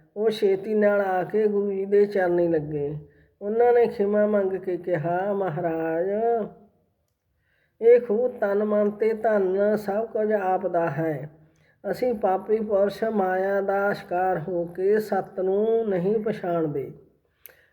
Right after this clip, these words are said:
ਸਤਿਗੁਰੂ ਹੀ ਹਨ ਜਿਹੜੇ ਦਇਆ ਕਰਕੇ ਜੀਵ ਨੂੰ ਸਿੱਧੇ ਰਸਤੇ ਪਾਉਂਦੇ ਹਨ।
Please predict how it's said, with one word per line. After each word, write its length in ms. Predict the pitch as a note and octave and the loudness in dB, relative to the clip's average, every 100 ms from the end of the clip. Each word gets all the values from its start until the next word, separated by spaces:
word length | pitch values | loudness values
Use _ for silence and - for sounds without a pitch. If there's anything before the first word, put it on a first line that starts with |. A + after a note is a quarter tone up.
| _ | _
ਸਤਿਗੁਰੂ 640 | - G3 F#3+ G#3 G#3+ A#3 G#3+ | -4 -2 -2 0 2 4 4
ਹੀ 240 | G#3+ A3 | 2 0
ਹਨ 440 | G3+ G3+ A#3 A3+ | 0 2 4 2
ਜਿਹੜੇ 380 | G3+ G3+ A3 A#3 | 4 4 6 6
ਦਇਆ 420 | G#3+ F#3+ F#3 F#3 | 6 0 0 -2
ਕਰਕੇ 500 | F3 F#3+ F3+ - G3+ | -4 -4 -6 -2 -2
ਜੀਵ 300 | G#3+ F#3+ G3 | -2 -4 -4
ਨੂੰ 160 | F#3+ G3 | -2 -2
ਸਿੱਧੇ 460 | - F3 F#3 A#3 A#3 | -6 -10 -2 2 4
ਰਸਤੇ 380 | F#3 D#3 F3 | 2 -2 -6
ਪਾਉਂਦੇ 420 | E3+ E3+ D3+ C#3 C#3 | -4 -4 -4 -6 -6
ਹਨ। 340 | D3+ D3+ | -6 -6